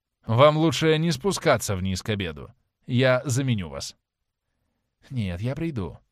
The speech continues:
сказал Дориан, вскакивая на ноги. «Я предпочитаю сойти вниз.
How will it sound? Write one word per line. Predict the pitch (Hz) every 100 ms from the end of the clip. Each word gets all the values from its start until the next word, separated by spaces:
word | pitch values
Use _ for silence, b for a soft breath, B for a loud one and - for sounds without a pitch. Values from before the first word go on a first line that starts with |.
| _ _ _
сказал | - - 101 92 85
Дориан, | 117 165 160 143
вскакивая | - 147 147 143 127 113
на | 87
ноги. | 73 71 - - _ _ _ _ _ _
«Я | 165 180 170
предпочитаю | - 165 - 160 151 139 131
сойти | 127 123 120
вниз. | 101 87 78 -